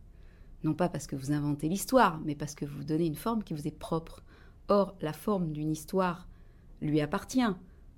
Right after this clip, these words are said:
Or, si, si, si c'est une histoire vraie, comment faire pour vous l'approprier ? Et ce sont des questions qui m'ont énormément, euh, intéressée. Et j'ai passé des mois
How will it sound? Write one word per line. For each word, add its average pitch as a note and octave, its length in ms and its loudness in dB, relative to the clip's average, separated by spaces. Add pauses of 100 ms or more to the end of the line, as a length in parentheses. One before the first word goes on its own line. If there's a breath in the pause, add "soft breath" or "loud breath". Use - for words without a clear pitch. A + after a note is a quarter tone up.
(140)
Or, D3+ 120 -6
si, - 140 -6
si, C#3+ 260 -8
si - 260 -8
c'est - 240 -10
une D3+ 100 0
histoire D3 320 -4
vraie, A#3 320 0
comment G3+ 260 8
faire C4 280 6
pour - 140 -2
vous D3+ 140 2
l'approprier ? F#3+ 680 4 (440 loud breath)
Et - 60 -2
ce - 300 -4
sont A#3+ 180 4
des A#3+ 120 6
questions A#3 360 4
qui - 160 2
m'ont E3+ 200 2 (140)
énormément, A#3+ 760 6
euh, C#3 400 -2
intéressée. E3 680 2 (580 loud breath)
Et G3 160 8
j'ai D#3 200 2
passé A#3+ 520 2
des F3+ 120 4
mois A3+ 440 6